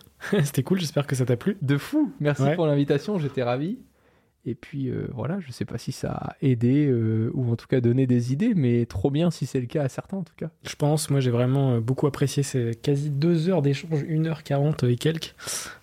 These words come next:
Speaker 1: Et ouais, putain, c'est, putain, c'est fou, c'est incroyable. <laughs>
Speaker 2: Putain, je regardais ta chaîne, je me disais, je vais pas cliquer sur les interviews qui font une heure quarante, et là, bam, dans ma gueule.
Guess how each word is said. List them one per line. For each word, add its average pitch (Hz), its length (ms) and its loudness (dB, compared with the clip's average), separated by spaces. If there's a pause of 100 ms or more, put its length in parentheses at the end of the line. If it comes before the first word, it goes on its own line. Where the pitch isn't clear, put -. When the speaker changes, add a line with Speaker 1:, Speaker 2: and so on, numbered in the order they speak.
(180)
Speaker 1:
Et - 40 2
ouais, 160 180 4
putain, 147 300 -2
c'est, - 160 -6
putain, - 260 -16
c'est - 100 -8
fou, - 220 -8
c'est 175 80 -6
incroyable. 165 380 -4
<laughs> - 140 -2
Speaker 2:
Putain, - 180 2
je 285 60 2
regardais 127 220 2
ta 127 140 2
chaîne, 156 220 0
je 123 80 2
me 127 100 4
disais, 117 260 2
je 107 140 -2
vais 113 80 4
pas 107 140 2
cliquer 117 240 -2
sur - 120 -2
les 110 60 2
interviews 110 320 2
qui 117 140 -6
font 117 160 -4
une - 80 0
heure 117 60 -2
quarante, 165 440 2
et 156 80 4
là, 147 200 4
bam, 170 440 2
dans 165 160 4
ma 175 140 4
gueule. 165 420 4